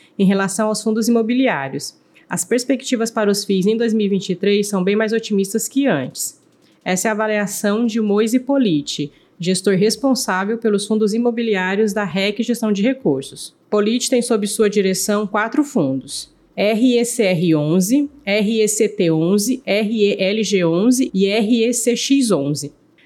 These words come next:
Na visão dele, dois mil e vinte e três será um ano de inflação controlada, juros decrescentes e crescimento econômico, o que ajudará os fundos imobiliários. "Vai ser um ano positivo", afirmou o gestor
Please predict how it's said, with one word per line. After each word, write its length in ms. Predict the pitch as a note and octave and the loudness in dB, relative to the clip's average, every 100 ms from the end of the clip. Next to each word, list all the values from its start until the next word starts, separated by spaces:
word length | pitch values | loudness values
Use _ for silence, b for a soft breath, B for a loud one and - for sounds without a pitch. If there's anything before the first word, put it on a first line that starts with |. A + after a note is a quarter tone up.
| b | b
Na 120 | F#3+ | -4
visão 360 | G3+ G#3+ C4+ B3+ | -2 0 2 4
dele, 400 | F#3+ G#3+ G#3 F3+ | 4 4 2 2
dois 200 | F#3 F#3 | 0 2
mil 100 | G#3+ | 0
e 40 | |
vinte 200 | G#3+ G#3 | 0 -2
e 40 | G3 | 0
três 280 | G3+ G#3 | 2 0
será 260 | G3+ G3+ F#3+ | 0 0 0
um 140 | F#3+ | 0
ano 220 | G3 G#3 G3+ | 0 0 2
de 120 | G#3+ | 0
inflação 500 | A3+ A3+ G3+ A3 G#3+ | 0 -2 -2 -4 -2
controlada, 760 | G#3+ G#3+ B3+ G3+ C#3 C3+ C#3+ D#3 | -4 0 0 0 -2 -6 -8 -8
juros 360 | D3 G#3 G#3 | -2 0 0
decrescentes 920 | F#3+ A3 B3+ B3 - F3 G#3 G#3+ C#4 - b b | 0 0 0 0 0 0 0 -2 -4 -6 b b
e 60 | F#3 | -2
crescimento 480 | G3+ G3+ G#3+ G#3 A3 | 0 0 0 0 -2
econômico, 640 | A3+ C#4 A#3 D3 D3+ - | -2 0 2 0 -4 -8
o 60 | E3 | -6
que 140 | G3 | -4
ajudará 460 | F3+ A3 G#3+ G3 G3+ | 0 0 0 -2 -2
os 180 | G#3+ | -4
fundos 320 | - G3+ A3 A3+ | -2 -2 0 0
imobiliários. 920 | A#3 A3+ C4 A#3 C3 C3+ C3 - - _ b b | 0 2 2 2 -2 -6 -10 -12 -14 _ b b
"Vai 200 | F#3 A3+ | -2 -2
ser 240 | A3 B3+ | 2 2
um 100 | A#3+ | 4
ano 160 | A#3 B3 | 4 2
positivo", 760 | B3 A#3 D4+ - G#3 D#3+ D3 - | 2 0 0 2 2 2 0 -4
afirmou 380 | F3 F3 F3+ F#3+ | -6 -2 0 2
o 60 | |
gestor 600 | F#3 G3+ G3+ - F3 A3+ | 2 0 0 0 2 2